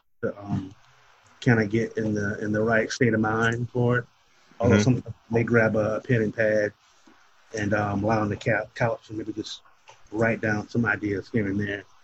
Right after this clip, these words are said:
Speaker 2: Right,
Speaker 1: Um,
Speaker 2: right.
Speaker 1: honestly, sometimes, man, you could be driving home. I could be driving from the grocery store and, um, an idea come to my mind, and I, my mind, I start daydreaming about it
Speaker 2: Mm-hmm.
Speaker 1: and start forming the story in my head. And when I finally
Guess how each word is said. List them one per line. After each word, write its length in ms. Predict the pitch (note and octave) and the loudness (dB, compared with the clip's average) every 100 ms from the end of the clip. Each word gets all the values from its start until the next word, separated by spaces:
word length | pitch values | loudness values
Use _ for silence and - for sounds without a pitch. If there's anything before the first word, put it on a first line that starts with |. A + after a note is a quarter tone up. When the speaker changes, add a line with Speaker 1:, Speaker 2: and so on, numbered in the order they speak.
| _ - | _ -2
Speaker 2:
Right, 220 | F2+ D#2+ | 0 2
Speaker 1:
Um, 120 | G#2 | 2
Speaker 2:
right. 220 | E2+ D#2+ C#2 _ _ _ _ - | 2 2 -2 _ _ _ _ 2
Speaker 1:
honestly, 380 | E3 F3+ E3+ C#3+ | 4 6 4 6
sometimes, 460 | D#3+ D#3 D#3 D3 | 4 6 6 6
man, 180 | D3 D3+ | 6 6
you 140 | D3 | 4
could 120 | C3 C3 | 2 -2
be 80 | |
driving 340 | A2+ A#2+ A#2+ A#2+ | 2 4 6 4
home. 420 | B2 B2+ A#2+ A#2+ | 4 4 4 2
I 40 | - | -2
could 120 | B2 | -2
be 60 | B2 | -2
driving 460 | A#2 A#2 A#2+ A#2 - _ _ _ - - | 2 4 2 -2 -8 _ _ _ -16 0
from 80 | B2 | 2
the 80 | |
grocery 360 | A2 B2 C3 A#2+ | 6 6 6 2
store 420 | - A#2+ G#2+ G#2 | 4 4 6 4
and, 160 | F#2+ F#2+ | 0 -4
um, 340 | G2 G2 G2 - - - - G#2+ | -6 -8 -12 -16 -20 -20 -10 2
an 100 | A2+ | 4
idea 340 | A2 A#2+ A#2 | 6 6 6
come 140 | A#2+ | 4
to 60 | A2 | 2
my 240 | A2 G#2+ - | 2 0 -2
mind, 340 | A#2 B2+ A#2 | 2 4 4
and 80 | G#2 | 2
I, 20 | - - _ | -4 -12 _
my 80 | A2+ | -2
mind, 260 | A#2 C3 A2+ | 4 4 4
I 40 | |
start 240 | - A2 - | 0 -2 2
daydreaming 460 | A#2+ B2 A2 G2+ | 2 2 0 0
about 300 | F#2+ G2+ G2+ | -2 -2 0
it 100 | G#2 - _ _ - | -2 -6 _ _ -4
Speaker 2:
Mm-hmm. 140 | G#2 F#2+ | 0 4
Speaker 1:
and 160 | G2 - | 2 0
start 180 | - - _ | -8 -12 _
forming 200 | C3 B2 | 8 8
the 80 | A#2 | 8
story 240 | - A#2+ G#2+ | 4 4 4
in 60 | |
my 140 | G#2+ G#2+ | 2 6
head. 220 | C3+ B2 | 6 6
And 100 | G#2+ | 4
when 100 | G#2 | 0
I 80 | G2+ | -2
finally 440 | - B2 A#2+ A2 | -4 -2 -2 -4